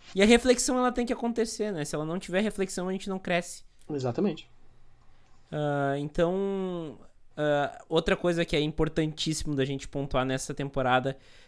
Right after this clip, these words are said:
Speaker 1: é o patrocínio da Burnmana, que fez muita coisa acontecer, inclusive esse, esse microfone que eu tanto falei.
Speaker 2: Pô.
Speaker 1: Ah, foi uma, uma parceria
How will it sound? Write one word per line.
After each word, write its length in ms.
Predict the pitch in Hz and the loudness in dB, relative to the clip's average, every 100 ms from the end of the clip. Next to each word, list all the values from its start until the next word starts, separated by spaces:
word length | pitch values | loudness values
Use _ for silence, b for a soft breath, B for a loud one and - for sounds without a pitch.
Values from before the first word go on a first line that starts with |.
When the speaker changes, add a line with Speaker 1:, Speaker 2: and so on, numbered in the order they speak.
| b - | b 0
Speaker 1:
é 280 | 127 131 131 | 6 8 8
o 60 | |
patrocínio 640 | 131 143 151 147 160 147 143 | 8 6 4 0 0 2 4
da 140 | 135 | 6
Burnmana, 560 | 127 131 127 123 135 139 | 6 4 2 0 0 -4
que 440 | - - 139 131 | -6 -4 -2 -2
fez 360 | 127 - 131 131 | -2 2 2 2
muita 360 | 127 131 147 | -2 -2 -2
coisa 300 | 170 143 147 | 0 2 2
acontecer, 480 | 151 143 135 127 - | 0 -2 -4 -2 -2
inclusive 720 | 127 147 - 135 117 143 127 | -2 -2 -2 -2 2 4 4
esse, 220 | 127 175 - | 2 0 2
esse 340 | 160 151 185 | 4 6 4
microfone 640 | 151 147 143 - 139 143 | 2 4 4 4 2 2
que 80 | - | 0
eu 40 | 135 | 0
tanto 220 | 139 123 | -2 0
falei. 320 | 135 127 127 b b b b b | 0 2 0 b b b b b
Speaker 2:
Pô. 100 | - | 2
Speaker 1:
Ah, 760 | 135 131 127 127 127 127 113 120 | 6 6 8 8 6 4 -2 -12
foi 420 | - - 143 143 151 | -18 -10 -2 2 2
uma, 160 | 151 | 0
uma 320 | 143 151 147 | -2 -2 0
parceria 800 | 139 147 160 147 147 151 147 143 | 2 2 2 4 6 8 8 6